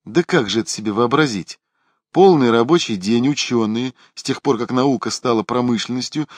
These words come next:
по сути, квалифицированные промышленные рабочие, выдают вещественную, если не культуру, то цивилизацию.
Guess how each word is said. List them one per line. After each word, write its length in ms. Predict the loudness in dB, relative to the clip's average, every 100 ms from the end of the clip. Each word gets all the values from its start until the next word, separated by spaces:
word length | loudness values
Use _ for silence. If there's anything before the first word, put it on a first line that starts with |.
| -20 _
по 140 | -2
сути, 340 | 0 -2 -4 -4
квалифицированные 960 | 0 0 0 -4 0 2 2 2 2 0
промышленные 680 | 0 0 -2 -2 -2 0 2
рабочие, 640 | 0 -4 -6 -8 -10 -14 -18 -20 -10
выдают 500 | 0 2 4 4 0
вещественную, 880 | -2 -4 -4 -2 -4 -2 -2 2 0
если 300 | 2 0 0
не 140 | -2
культуру, 580 | -2 -2 -4 0 2 2
то 220 | 0 0
цивилизацию. 1040 | 0 0 0 0 2 2 0 -4 -10 -10